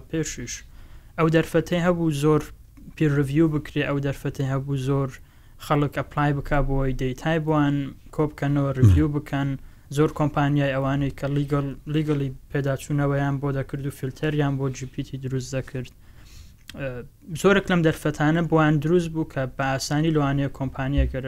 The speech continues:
Speaker 1: ئەمڕۆ دەست پێ بکا نەیبێ.
Speaker 2: ڕاست.
Speaker 1: ئەو کۆلابرەیشنانیان دواتر کە لەگەڵ مایکرۆسۆفت دەستیان پێ کرد،
Speaker 2: ئەوەی
Speaker 1: ئینڤستمنت
Speaker 2: ئۆپن ئێ ئای، ڕاست.
Speaker 1: ئۆپن ئێ ئای.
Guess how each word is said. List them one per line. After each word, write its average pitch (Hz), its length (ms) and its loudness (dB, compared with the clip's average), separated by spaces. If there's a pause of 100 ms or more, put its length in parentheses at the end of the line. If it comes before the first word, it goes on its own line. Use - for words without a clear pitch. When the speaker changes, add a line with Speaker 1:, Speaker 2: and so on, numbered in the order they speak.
(320)
Speaker 1:
ئەمڕۆ 175 300 4
دەست 156 200 0
پێ 151 120 0
بکا 147 260 -2 (180)
نەیبێ. 123 400 -4 (360)
Speaker 2:
ڕاست. 92 500 6
Speaker 1:
ئەو 160 200 6
کۆلابرەیشنانیان 151 1000 2
دواتر 147 440 -2
کە 147 140 -4
لەگەڵ 135 220 -2 (100)
مایکرۆسۆفت 139 720 -4 (240)
دەستیان 135 460 -6
پێ 127 160 -10
کرد، 131 140 -10
Speaker 2:
ئەوەی 110 360 10
Speaker 1:
ئینڤستمنت 107 160 8
Speaker 2:
ئۆپن 113 300 8
ئێ 101 180 10
ئای، 85 180 2
ڕاست. 90 320 2
Speaker 1:
ئۆپن 139 260 -6
ئێ 127 120 -6
ئای. 123 180 -10